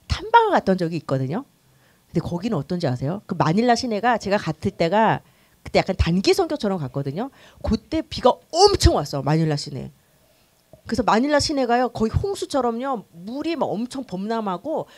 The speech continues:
그 꾸정물로 사람들이 막 옷을 빨고 있었어. 그러니까 굉장히 좀 빈부격차가 굉장히 심했었어요.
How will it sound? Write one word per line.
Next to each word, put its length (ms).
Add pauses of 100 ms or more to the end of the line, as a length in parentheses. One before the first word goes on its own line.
(120)
그 120
꾸정물로 480
사람들이 360
막 160
옷을 220
빨고 320
있었어. 440 (320)
그러니까 120
굉장히 560
좀 220 (100)
빈부격차가 640
굉장히 360
심했었어요. 720